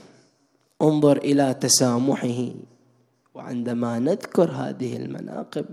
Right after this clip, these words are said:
ليس مجرد أننا نستمتع بهذه القصة، لا، لنأخذ منها العبر والمواعظ.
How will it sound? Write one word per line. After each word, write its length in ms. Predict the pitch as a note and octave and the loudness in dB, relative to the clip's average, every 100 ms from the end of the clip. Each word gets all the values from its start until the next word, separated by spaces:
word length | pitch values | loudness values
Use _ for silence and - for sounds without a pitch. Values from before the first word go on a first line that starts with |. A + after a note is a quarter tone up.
| - - _ - | -16 -20 _ -14
ليس 260 | G3 F3+ | -10 -4
مجرد 560 | G#3 F3+ F3 D#3 E3 D#3+ | 0 0 0 -2 -2 -4
أننا 440 | - D#3+ D#3 D3+ | -2 0 0 -2
نستمتع 760 | C#3+ - - - D3 C#3 - - | -2 0 -2 0 -2 -2 -4 -8
بهذه 500 | B2+ A2+ B2 C3 - | -6 -4 -6 -6 -10
القصة، 440 | - - B2+ B2 | -8 -4 -2 -2
لا، 260 | B2 - - | -4 -6 -6
لنأخذ 640 | C3 C3+ F3+ - G3+ G#3 | -6 -4 -4 4 6 6
منها 360 | G#3 G3+ F3 F3+ | 4 0 0 0
العبر 560 | E3+ - F3 F#3+ F3+ | -2 -4 0 0 0
والمواعظ. 920 | C3+ C3+ C3+ C3+ C3+ D3 E3 D#3+ - | -2 0 0 0 0 0 0 0 -4